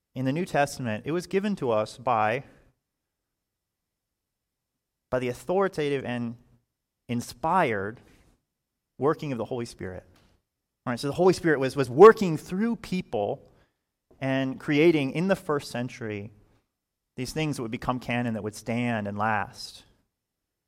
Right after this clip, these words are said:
And because God was working through them, it has this nature. And it's not just that, uh, anything can be this, it's that in the first century, this is the,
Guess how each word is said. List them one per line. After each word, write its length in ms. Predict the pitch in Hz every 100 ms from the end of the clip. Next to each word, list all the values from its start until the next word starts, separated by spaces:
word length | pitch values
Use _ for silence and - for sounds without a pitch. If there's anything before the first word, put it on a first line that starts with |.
| _ _ _ _ _
And 80 | 120
because 420 | 139 - 190 202
God 220 | 147 156 143
was 120 | 127
working 500 | 131 190 180 156 135
through 360 | 131 165 165 143
them, 360 | 98 95 113 - - _ _ _ _ _
it 80 | -
has 400 | - 160 175 160
this 160 | 131 123
nature. 580 | 123 127 - 107 113 - _ _ _ _ _ _ _ _ _ _ _ _ _ _ _ _ -
And 100 | 160
it's 120 | 156
not 340 | 196 285 208
just 300 | 175 208 -
that, 260 | 190 165 151
uh, 380 | 165 160 151 139 - -
anything 460 | 233 240 196 180
can 140 | 160 151
be 120 | 202
this, 180 | 165 -
it's 180 | 160 -
that 420 | 190 165 - - _ _ _ _ _ _ _ -
in 120 | 190
the 80 | 185
first 280 | - 220 -
century, 560 | 214 - 139 117 131 - _ _ _ _ -
this 180 | 196
is 100 | 269
the, 220 | 226 202